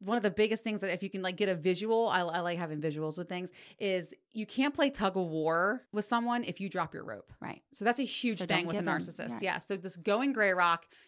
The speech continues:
Speaker 1: you're not playing the tug of war game anymore. There's just nothing left to be done.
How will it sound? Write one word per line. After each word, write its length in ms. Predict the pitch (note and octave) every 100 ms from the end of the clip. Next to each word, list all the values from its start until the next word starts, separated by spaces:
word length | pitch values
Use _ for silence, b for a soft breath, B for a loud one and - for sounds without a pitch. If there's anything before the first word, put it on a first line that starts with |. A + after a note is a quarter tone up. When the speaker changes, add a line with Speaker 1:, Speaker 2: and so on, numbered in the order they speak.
| b
Speaker 1:
you're 80 | E3
not 240 | E3+ A3+
playing 200 | - A#3
the 40 | G#3+
tug 160 | G#3
of 60 | F3
war 140 | E3+
game 200 | D#3+ D#3
anymore. 520 | D#3 D#3+ D#3 D#3 D3+ E3+
There's 160 | G#3
just 160 | C4+ B3
nothing 260 | G#3+ G#3+ A3
left 180 | G#3 -
to 60 |
be 100 | E3+
done. 320 | D#3 G3 D3+